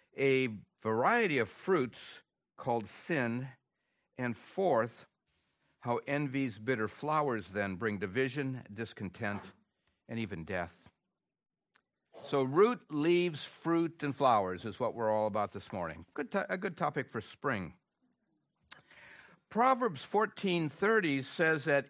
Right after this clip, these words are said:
envy rots the bones. And Hebrews twelve fifteen says that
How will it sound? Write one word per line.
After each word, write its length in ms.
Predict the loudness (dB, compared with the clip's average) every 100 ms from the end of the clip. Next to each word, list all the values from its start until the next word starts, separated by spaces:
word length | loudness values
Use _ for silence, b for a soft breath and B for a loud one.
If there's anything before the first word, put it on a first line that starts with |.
| -6
envy 520 | -2 0 -2 -2 -2
rots 760 | -4 -2 2 2 0 -8 -14 -14 _ _
the 300 | -16 -6 -4
bones. 640 | 0 2 2 0 -6 -14 -18 -20 -20 _ _ _ b b b b b b
And 140 | 0
Hebrews 360 | 0 0 -2 -2
twelve 240 | 0 0
fifteen 460 | 2 -2 2 2 2
says 440 | 2 2 2 0
that 340 | 2 4 4